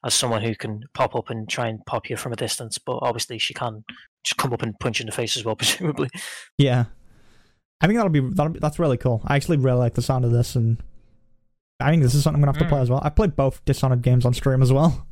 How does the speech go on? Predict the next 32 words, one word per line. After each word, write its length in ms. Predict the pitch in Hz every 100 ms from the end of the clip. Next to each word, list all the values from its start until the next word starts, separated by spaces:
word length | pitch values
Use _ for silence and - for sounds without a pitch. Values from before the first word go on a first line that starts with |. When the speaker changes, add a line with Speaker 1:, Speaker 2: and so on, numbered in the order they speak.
| -
Speaker 2:
I 60 |
think. 420 | 156 185 165 - - - -
I 40 |
definitely 200 | 156 196
played 220 | 180 165 127
two. 300 | 147 127 113 - - - - - - - - - - - _ _ _ _ _ -
So, 300 | 127 120 127 - - - - -
should 380 | - - 190 -
be 100 | 175
fun. 300 | - 240 254 - - - - - _ _ _ _ _ _ _ -
I 40 |
don't 80 | 196
know, 100 | 214
we'll 80 | 139
Speaker 1:
Looks 120 | 151 -
Speaker 2:
see. 60 |
Speaker 1:
good. 160 | 165 123 - - - - _ _ _ _ _ _ _ _ -
We 80 |
shall 160 | 139 139
Speaker 2:
But 100 | 147
you 140 | 175 156
Speaker 1:
see. 40 | - - - _ _ - - _ -
Speaker 2:
Um, 680 | 143 151 160 160 160 156 - - -
I'm 100 | -
just 100 | 143
trying 160 | - 156
to 60 |
go 40 | 131
through 140 | 135
all 140 | 131 123
the, 160 | 127 123
like, 420 | 120 120 -